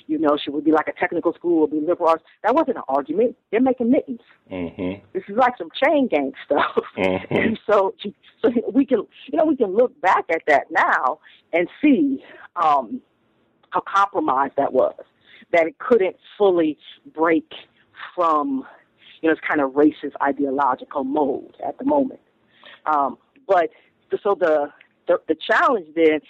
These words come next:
Speaker 1: is to look at ourselves now and see the kind of Tillinghast that we have now, or in what ways are we kind of just in, in, or just saying, "Well, this is, I'm just being a realist," and I'm just going, 'cause, you know, this is a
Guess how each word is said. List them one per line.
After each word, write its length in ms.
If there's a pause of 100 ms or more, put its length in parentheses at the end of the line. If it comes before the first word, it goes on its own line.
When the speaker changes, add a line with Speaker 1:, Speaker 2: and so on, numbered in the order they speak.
(180)
Speaker 1:
is 120
to 60
look 200
at 80
ourselves 420
now 480 (400)
and 160 (180)
see 380
the 60
kind 240
of 80
Tillinghast 720
that 120
we 140
have 220
now, 380 (360)
or 400 (220)
in 160
what 260
ways 460 (340)
are 220
we 160
kind 260
of 100
just 200 (400)
in, 260 (140)
in, 320 (180)
or 80
just 240
saying, 140
"Well, 100
this 220
is, 100 (300)
I'm 120
just 180
being 200
a 40
realist," 440 (500)
and 120
I'm 140
just 200
going, 280
'cause, 300
you 80
know, 100
this 120
is 100
a 80